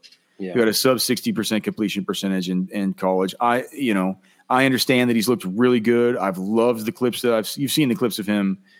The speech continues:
Speaker 2: like, running through bags and then throwing 'em, you know, throwing 'em into the little section of the, of the quarterback, um, quarterback nets and stuff like that. I mean, he looks good, but Anthony Richardson's gonna look good in these drills no matter what. He looks like,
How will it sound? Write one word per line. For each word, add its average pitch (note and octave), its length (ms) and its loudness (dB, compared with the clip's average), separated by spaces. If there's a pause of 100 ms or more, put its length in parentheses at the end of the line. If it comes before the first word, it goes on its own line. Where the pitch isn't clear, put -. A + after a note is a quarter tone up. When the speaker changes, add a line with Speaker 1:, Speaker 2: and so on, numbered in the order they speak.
(140)
Speaker 2:
like, G#2 180 0
running B2 360 2
through A2 160 0
bags G#2 360 2
and G#2 80 0
then G2 120 -2
throwing A2+ 420 0
'em, G2+ 400 -6
you A#2+ 140 -8
know, F#2+ 60 -6
throwing B2 300 -4
'em G#2+ 80 -2
into G#2 120 -2
the G#2 100 -4
little G#2 320 -4 (140)
section A2 380 -2
of G2 60 -2
the, F#2+ 380 -6
of G#2+ 140 -8
the G2+ 100 0
quarterback, A2 640 0 (460)
um, F#2+ 480 0 (880)
quarterback A2+ 460 2
nets G#2+ 340 2
and G2+ 80 -2
stuff - 260 -2
like G2+ 180 0
that. G#2+ 160 0
I A2+ 40 0
mean, A#2+ 120 -2
he F#3 100 4
looks D#3+ 220 0
good, B2 340 -4
but C#3+ 220 -4
Anthony F3+ 240 2
Richardson's C#3 300 -2
gonna B2 160 -4
look A2 180 -2
good A#2+ 220 2
in A2 100 2
these G#2+ 160 0
drills G#2 320 -4
no A2+ 180 -2
matter G#2 300 0
what. G2 240 -2
He C3 140 0
looks C#3+ 260 -2
like, C3 240 -2